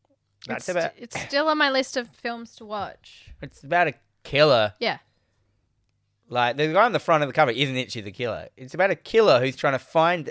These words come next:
Speaker 1: the killer, this killer, 'cause he's so impressed with how he kills people
Speaker 2: Mm.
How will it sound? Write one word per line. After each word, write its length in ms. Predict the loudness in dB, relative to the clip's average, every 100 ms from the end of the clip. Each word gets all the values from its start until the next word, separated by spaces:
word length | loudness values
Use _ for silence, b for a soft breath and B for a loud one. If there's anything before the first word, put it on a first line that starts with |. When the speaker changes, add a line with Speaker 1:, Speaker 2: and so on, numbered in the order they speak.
| -12
Speaker 1:
the 180 | -10 -10
killer, 460 | -4 -2 0 -2 b b b
this 140 | -10 -6
killer, 280 | -2 -2 -2
'cause 140 | -6
he's 160 | -10 -2
so 200 | 0 0
impressed 480 | -2 -2 -2 -2
with 100 | -4
how 140 | -2 -2
he 80 | -2
kills 360 | -6 -6 -6
people 440 | -6 -6 -6 -12 -12
Speaker 2:
Mm. 300 | -12 -10